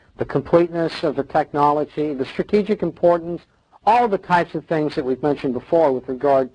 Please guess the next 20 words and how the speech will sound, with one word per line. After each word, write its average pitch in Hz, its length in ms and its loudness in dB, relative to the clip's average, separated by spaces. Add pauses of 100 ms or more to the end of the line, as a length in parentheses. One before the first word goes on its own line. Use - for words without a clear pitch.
to, 127 280 0 (380)
uh, 131 140 0
patenting 180 560 0
of 123 140 -6
technology. 127 680 0
Now 156 240 4
we're 160 120 0
going 143 320 2
into 151 340 -2
the 127 100 -2
phase 131 520 0
of 120 280 0 (500)
es-, - 360 -8 (100)
establishing 156 760 0
a 120 60 -10
transaction 143 720 -2
relating 139 440 2
to 117 80 -6
that 113 200 -8
technology. 113 760 -8